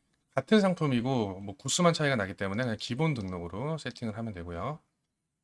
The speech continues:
자, 이렇게. 그다음 연필 버튼을 눌러서 이쁘게 제일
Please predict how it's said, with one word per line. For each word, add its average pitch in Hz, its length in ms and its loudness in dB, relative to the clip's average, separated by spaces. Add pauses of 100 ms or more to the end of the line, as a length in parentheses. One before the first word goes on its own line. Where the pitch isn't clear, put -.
(2500)
자, 90 80 -16
이렇게. 104 760 -6 (380)
그다음 98 200 -4
연필 120 420 0
버튼을 113 340 0
눌러서 104 880 0 (1700)
이쁘게 117 440 -4 (1500)
제일 120 460 -4